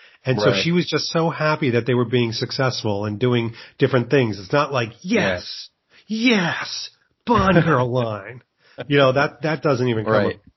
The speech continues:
Speaker 1: No,
Speaker 2: Right.
Speaker 1: nothing like
Speaker 2: So
Speaker 1: that.
Speaker 2: she's very, very independent
Speaker 1: I was more
Speaker 2: and
Speaker 1: excited
Speaker 2: comfortable
Speaker 1: about
Speaker 2: with
Speaker 1: it than
Speaker 2: herself.
Speaker 1: her.
Speaker 2: Right. I think I would be the same way. I did buy Brienne, like, James Bond perfume, which she wears all the time. But of course, the second it's on, I'm like, "That's a James Bond perfume. I know it is."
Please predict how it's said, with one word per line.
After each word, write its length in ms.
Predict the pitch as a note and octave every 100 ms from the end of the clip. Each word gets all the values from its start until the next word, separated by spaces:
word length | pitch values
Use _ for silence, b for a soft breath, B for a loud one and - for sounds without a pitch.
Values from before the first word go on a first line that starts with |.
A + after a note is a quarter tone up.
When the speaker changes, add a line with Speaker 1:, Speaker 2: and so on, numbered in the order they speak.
| _ -
Speaker 1:
No, 240 | A#2 F#2 -
Speaker 2:
Right. 240 | B2 A#2+
Speaker 1:
nothing 280 | C#3 C3 A2+
like 200 | G#2 G2
Speaker 2:
So 60 |
Speaker 1:
that. 80 | B2+
Speaker 2:
she's 160 | F3 C#3
very, 440 | C#3+ D3 C#3+ C3+
very 380 | B2 C3+ C#3 C3
independent 280 | C3 A#2+ A2
Speaker 1:
I 140 | D#3
was 200 | F#3+ -
more 120 | D#3 B2+
Speaker 2:
and 80 |
Speaker 1:
excited 320 | - C#3+ B2 A#2
Speaker 2:
comfortable 140 | G#2+
Speaker 1:
about 160 | A2 G#2+
Speaker 2:
with 80 |
Speaker 1:
it 40 | A2+
than 100 | G#2+
Speaker 2:
herself. 160 | F2
Speaker 1:
her. 160 | G2 G#2+ _ _ _ -
Speaker 2:
Right. 300 | A2 G2+ F#2+ B -
I 160 | C#3
think 160 | E3 D#3
I 100 | C#3
would 140 | C3
be 100 | A#2+
the 120 | A2
same 260 | A2 A2+ G#2
way. 220 | G#2+ G2+
I 140 | G2 A2
did 200 | A2+ B2
buy 200 | A#2+ A2+
Brienne, 480 | A2 G#2+ G#2 G#2 G2+
like, 200 | G2 F#2
James 300 | G#2+ G2 G2
Bond 340 | F#2+ F#2 F#2
perfume, 520 | - G2 - F#2 F2+
which 120 | G#2+ B2
she 140 | -
wears 240 | D#3 D#3 B2+
all 160 | B2
the 40 | A2
time. 280 | B2 A2+ G2+ B -
But 100 | B2
of 60 | A#2+
course, 280 | C3+ B2+
the 80 | A2
second 340 | - A#2+ A#2 A2+
it's 120 | G2+
on, 160 | A2
I'm 100 | G#2+
like, 200 | G2+ F#2 D2+ - _ _ _ -
"That's 160 | G2 F#2
a 20 |
James 320 | F2 F2 F2
Bond 220 | F2+ F2
perfume. 420 | F#2 F2 F2+ F2 F2+ _
I 100 | G2
know 140 | F#2 F2
it 60 |
is." 140 | F2